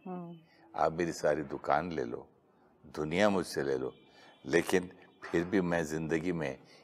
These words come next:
Speaker 2: ये पत्थर खरीद नहीं पाऊंगा।" तो वो आद-, आदमी बहुत कंफ्यूज हो जाता है कि बोलता है, "ये प्राइसलेस है, खरीद नहीं पाऊंगा, चीज क्या है ये?" तो वह जाके अपने गुरु से कहता है,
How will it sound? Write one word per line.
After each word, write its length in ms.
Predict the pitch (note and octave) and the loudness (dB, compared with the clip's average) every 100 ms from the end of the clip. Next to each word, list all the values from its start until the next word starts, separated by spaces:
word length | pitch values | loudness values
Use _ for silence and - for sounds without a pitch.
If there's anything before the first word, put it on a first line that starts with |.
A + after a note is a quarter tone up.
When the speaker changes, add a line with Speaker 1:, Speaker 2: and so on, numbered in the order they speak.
| _ | _
Speaker 2:
ये 120 | D#2+ | 0
पत्थर 400 | F2+ F2 - F2 | 2 2 4 2
खरीद 360 | D2+ D#2 D2 G2 | 4 2 2 2
नहीं 140 | F#2+ D2+ | 2 0
पाऊंगा।" 500 | - A#1 B1 B1 - _ _ _ _ _ _ _ _ _ | 0 -2 -2 -6 -10 _ _ _ _ _ _ _ _ _
तो 80 | - | -6
वो 300 | A#2+ C3+ C3+ | -4 -4 2
आद-, 640 | A2 F#2 - - - - - - | 4 4 -2 -20 -20 -18 -2 4
आदमी 240 | E2 G#2+ | 4 4
बहुत 280 | G2+ F2+ G#2 | 2 4 4
कंफ्यूज 440 | F2+ D2+ - D2+ | 2 0 0 2
हो 80 | D2 | 2
जाता 280 | C2 C2 C2+ | 2 0 -2
है 260 | C#2 - _ _ - - - - _ | -8 -10 _ _ -20 -20 -20 -20 _
कि 80 | B2 | -4
बोलता 220 | B2+ A#2+ | -2 0
है, 60 | C3 | -2
"ये 80 | C3+ | -2
प्राइसलेस 800 | C3+ E2+ C2+ - - A2+ - - | 2 4 4 2 2 0 0 0
है, 180 | A2 A2+ | 2 2
खरीद 400 | - D2+ F#2 G#2 | 0 0 0 0
नहीं 140 | A2 | -2
पाऊंगा, 480 | G2 F#2+ G#2 G#2+ G2+ | 2 2 4 4 4
चीज 420 | - - F2 G#2+ | 2 -2 -2 -2
क्या 220 | - D3+ | 2 4
है 140 | - D#2 | 4 2
ये?" 220 | - - - - - - - - - | -4 -10 -18 -20 -20 -20 -20 -18 -6
तो 80 | A2+ | 4
वह 280 | F#2 F#2+ | 6 6
जाके 420 | A2 F2+ E2+ D2+ - - - _ _ _ _ _ _ | 6 4 4 2 0 -6 -20 _ _ _ _ _ _
अपने 180 | G2+ G2 | -2 4
गुरु 220 | F#2 F2+ | 4 4
से 140 | F2+ E2+ | 2 4
कहता 300 | F#2 E2 C#2 | 4 6 4
है, 260 | D#2+ - | 2 -2